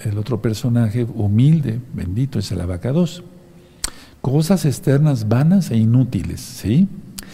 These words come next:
Veintisiete. En la, to-, en toda la Biblia, la palabra religión aquí aparece en griego, porque es, la carta fue escrita en griego, aunque totalmente judía la carta, ya lo expliqué hace ocho días,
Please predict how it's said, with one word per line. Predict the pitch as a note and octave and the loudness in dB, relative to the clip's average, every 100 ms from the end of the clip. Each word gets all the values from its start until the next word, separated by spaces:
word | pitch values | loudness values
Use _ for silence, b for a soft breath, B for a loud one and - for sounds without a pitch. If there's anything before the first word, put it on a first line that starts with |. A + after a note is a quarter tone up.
| B B B | B B B
Veintisiete. | A2+ C3+ C3+ C3+ A#2 C#3 C3 B2+ F#2 - - - - | 4 6 6 2 0 4 4 2 -6 -6 -14 -12 0
En | B2+ B2 | 4 4
la, | B2+ B2 | 4 2
to-, | - - G3 G3 | -2 2 2 4
en | C#3 C3+ | 2 4
toda | F#3 G#3 | 4 4
la | A3 D#3 | 4 2
Biblia, | C3+ C3 C#3+ G3 - - - - - - - B B B B | 2 2 2 0 -4 -18 -20 -20 -20 -20 -20 B B B B
la | C#3 B2 | 2 4
palabra | A#2+ B2 D3+ F#3+ | 4 4 4 4
religión | F3+ D#3 C#3+ - D#3+ | 2 2 0 2 2
aquí | D#3 - | 2 0
aparece | C#3+ C3+ C3 C#3 | -2 0 -2 0
en | B2+ | 2
griego, | A2+ A2+ A2+ F3+ G3+ - - - - B B B B - | 4 2 2 0 -4 -10 -20 -20 -20 B B B B -6
porque | A#2+ G#2+ | -4 -2
es, | A2 - | -4 -4
la | D3+ | -6
carta | A#2+ G#2+ G#2+ | -4 -2 -2
fue | A2 | -2
escrita | - A2 | -4 -4
en | A#2 | 0
griego, | G#2+ G#2+ A#2+ - | 2 2 0 -2
aunque | - B2+ D3 C#3+ - - | 0 2 0 -2 -8 -10
totalmente | A2 G2 A2+ A2+ A2 | -8 -2 2 2 0
judía | G2 G2 G2 G#2+ G#2+ | -4 -4 -2 0 0
la | G2 F#2 | -2 -4
carta, | A2 G#2 G2+ A#2+ | -2 -2 -2 -2
ya | G#2+ | -2
lo | G2+ | -4
expliqué | G2 G2 G2 G#2 | -4 -6 -4 -4
hace | G2 | -4
ocho | G2 - G#2+ | -8 -6 0
días, | G#2+ B2+ E3+ - | 2 2 0 -6